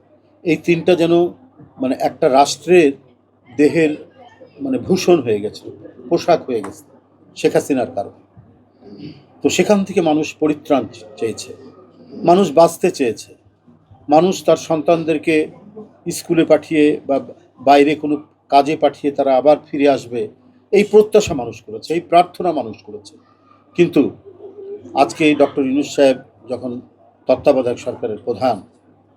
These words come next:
তখন কেন আজও সমাজের মধ্যে অপরাধীরা, দুর্বৃত্তরা আজকে দাপিয়ে বেড়াবে? আমরা শুনেছি যে চারজনের পরামর্শে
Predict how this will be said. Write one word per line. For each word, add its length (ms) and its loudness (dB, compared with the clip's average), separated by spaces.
তখন 480 2
কেন 300 4
আজও 420 0
সমাজের 500 2
মধ্যে 420 -6
অপরাধীরা, 800 4
দুর্বৃত্তরা 720 -2
আজকে 260 -2
দাপিয়ে 380 0
বেড়াবে? 360 -14
আমরা 440 2
শুনেছি 480 -2
যে 320 -2
চারজনের 680 4
পরামর্শে 840 0